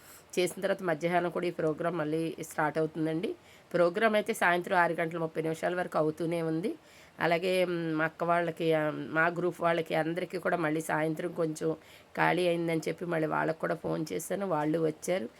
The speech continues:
నేను కూడా నా బ్లడ్ ఇచ్చి నేను నా బ్లడ్ టెస్ట్ చేయించుకున్నానండి. మనకి ఇలా రిజిస్ట్రేషన్ అవ్వగానే ఐదు లక్షల రూపాయల వరకు కూడా మెడిక్లెయిమ్ అని చెప్పి మెడికల్ ఇన్సూరెన్స్ అని మన ఫోన్కే ఒక ఓటీపీ ద్వారా ఒక కార్డు డౌన్లోడ్ అయ్యి వస్తుంది.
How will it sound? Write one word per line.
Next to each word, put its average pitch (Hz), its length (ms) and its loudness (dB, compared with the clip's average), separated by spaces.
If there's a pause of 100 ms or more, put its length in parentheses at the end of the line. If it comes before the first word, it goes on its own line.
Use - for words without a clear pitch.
(260)
నేను 180 200 2
కూడా 196 180 2
నా 190 160 4
బ్లడ్ 170 320 0
ఇచ్చి 202 300 -4
నేను 175 280 0
నా 180 120 0
బ్లడ్ 160 240 0
టెస్ట్ 165 300 -4
చేయించుకున్నానండి. 160 720 -2 (520)
మనకి 196 300 0
ఇలా 185 600 4
రిజిస్ట్రేషన్ 185 640 -2
అవ్వగానే 190 560 0 (420)
ఐదు 175 180 4
లక్షల 175 360 -2
రూపాయల 196 380 0
వరకు 185 340 -4
కూడా 180 300 0
మెడిక్లెయిమ్ 170 640 -2
అని 165 160 -2 (120)
చెప్పి 170 200 -4
మెడికల్ 170 360 -2
ఇన్సూరెన్స్ 165 560 -2
అని 185 180 -4 (420)
మన 165 260 2
ఫోన్కే 196 480 0
ఒక 208 200 -2
ఓటీపీ 180 680 0
ద్వారా 170 340 0
ఒక 214 160 -4 (120)
కార్డు 170 480 2
డౌన్లోడ్ 165 440 2
అయ్యి 170 140 0
వస్తుంది. 185 480 -4